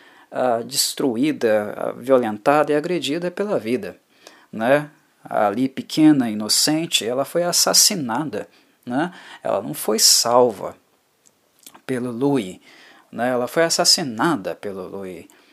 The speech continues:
E uma das coisas também que eu acho que faz com que finalmente, né, com esse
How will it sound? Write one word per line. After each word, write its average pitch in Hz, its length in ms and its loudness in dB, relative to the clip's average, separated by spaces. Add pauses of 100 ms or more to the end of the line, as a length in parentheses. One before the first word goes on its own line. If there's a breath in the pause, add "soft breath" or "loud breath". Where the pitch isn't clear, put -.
(100)
E 110 120 -2
uma 139 160 4
das 143 180 2
coisas 151 280 -4
também 147 300 -2
que 165 260 -8
eu 147 160 4
acho 147 320 2
que 160 120 -8
faz 160 360 0
com 156 160 -6
que 151 120 -12
finalmente, 151 680 -6
né, 113 120 -4
com 117 160 -8
esse 123 260 -2